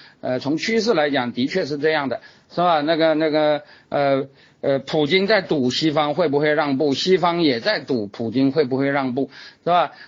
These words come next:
那么在这种赌博中啊，从历史上看，呃，其实，呃，民主国家一向是那个，那个比较弱势的，是吧？因为民主国家死不起人嘛，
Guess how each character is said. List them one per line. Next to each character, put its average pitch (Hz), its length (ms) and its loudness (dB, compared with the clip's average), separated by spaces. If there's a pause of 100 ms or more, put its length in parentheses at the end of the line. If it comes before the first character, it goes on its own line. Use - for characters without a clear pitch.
那 226 140 4
么 220 180 4
在 262 160 2
这 349 200 2
种 175 200 0
赌 139 200 0
博 131 200 0
中 143 180 0
啊， 135 120 2
从 143 260 0
历 226 180 2
史 - 240 -8
上 139 260 -2
看， 139 280 -4 (400)
呃， 135 220 0
其 175 220 0
实， 190 460 0 (220)
呃， 143 160 0
民 156 260 4
主 156 180 0
国 139 160 0
家 143 200 2
一 190 180 -2
向 202 320 0
是 113 1000 -2 (680)
那 139 220 0
个， 127 140 -2
那 127 120 -2
个 131 100 -2
比 139 160 -2
较 139 180 -4
弱 139 220 2
势 131 220 -6
的， 104 260 -10
是 - 60 -12
吧？ 147 200 0
因 160 200 0
为 170 320 2
民 156 200 0
主 156 120 -2
国 139 100 0
家 151 140 2
死 135 180 -6
不 117 120 -6
起 143 180 -4
人 113 220 -8
嘛， 175 180 -2